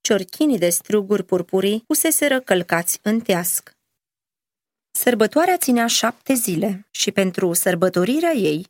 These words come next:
locuitorii Palestinei și israeliții care locuiau în alte țări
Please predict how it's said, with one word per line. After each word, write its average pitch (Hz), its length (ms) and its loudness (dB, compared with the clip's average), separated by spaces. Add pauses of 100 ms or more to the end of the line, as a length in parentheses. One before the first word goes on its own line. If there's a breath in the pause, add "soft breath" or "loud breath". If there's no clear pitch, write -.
locuitorii 285 600 0
Palestinei 202 680 0
și - 200 -2
israeliții 196 640 0
care 180 220 0
locuiau 196 640 0
în 170 260 -2
alte 247 360 0
țări 202 400 -2